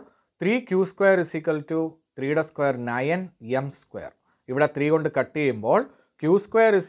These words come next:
equal to ത്രീ എം സ്ക്വയർ എന്ന് കിട്ടി. ഇതിൻ്റെ അർത്ഥം ക്യൂ സ്ക്വയർ is a multiple of three, അതായത് Q is a multiple of three.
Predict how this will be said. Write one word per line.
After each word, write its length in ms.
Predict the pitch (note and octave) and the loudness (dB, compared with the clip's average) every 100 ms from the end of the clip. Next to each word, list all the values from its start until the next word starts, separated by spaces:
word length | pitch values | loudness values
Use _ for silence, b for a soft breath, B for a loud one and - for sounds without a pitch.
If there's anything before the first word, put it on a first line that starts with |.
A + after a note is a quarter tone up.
| E3+ | -4
equal 260 | E3 E3+ D3+ D#3+ | -2 -2 -2 -4
to 60 | D#3+ - | -6 -6
ത്രീ 140 | C3+ F3+ F#3 | -6 -2 -2
എം 80 | D#3 - | -2 -8
സ്ക്വയർ 260 | C#3+ C3 A#2+ | -2 0 0
എന്ന് 80 | G2 | -6
കിട്ടി. 200 | F2 F2 _ - | -12 -18 _ -8
ഇതിൻ്റെ 220 | A#2+ C3+ B2 | -6 0 -2
അർത്ഥം 300 | G2+ D#3+ A3+ - _ _ _ - | -2 -2 -2 -6 _ _ _ 0
ക്യൂ 120 | F3+ A3 | 0 0
സ്ക്വയർ 340 | - A#3+ A#3+ G3 | 0 4 6 4
is 100 | F3+ F3+ | 2 0
a 20 | D#3 | 0
multiple 400 | C#3+ D3 C#3+ C3+ C3 | -2 -4 -2 0 0
of 80 | - | -2
three, 200 | C3 C#3+ D#3+ b b A#2+ | -6 -6 -8 b b 0
അതായത് 380 | C3+ C#3 C#3 C#3+ C#3 - | 2 4 4 0 -2 -6
Q 140 | E3 A3 G#3 | -4 -2 -4
is 120 | E3+ D#3+ | -4 -4
a 20 | D3 | -2
multiple 420 | B2 A#2+ C3 B2+ A#2+ | -4 -4 -6 0 0
of 60 | A#2 _ | -2 _
three. 160 | F#2 | -20